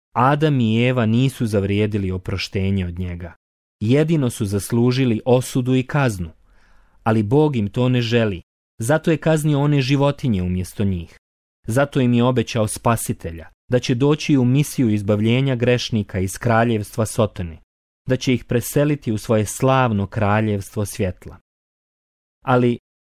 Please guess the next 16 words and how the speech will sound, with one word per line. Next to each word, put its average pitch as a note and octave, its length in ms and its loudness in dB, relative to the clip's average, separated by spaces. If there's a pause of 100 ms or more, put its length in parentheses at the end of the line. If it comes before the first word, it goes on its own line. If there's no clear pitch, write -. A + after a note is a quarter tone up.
(120)
ne C#3+ 200 2
budimo D3 360 2
u C3+ 80 2
zabludi. F2+ 640 -2 (440)
Božja C#3+ 500 2
milost C3+ 600 0
ne G#2+ 180 2
ignoriše A2 600 2
Božju G#2 380 0
pravednost. F#2+ 760 -4 (480)
One C3+ 240 0
su A2 220 -2
osobine A2 540 0
koje A2+ 260 0
se A#2+ 160 -4
nadopunjavaju. G#2+ 920 -2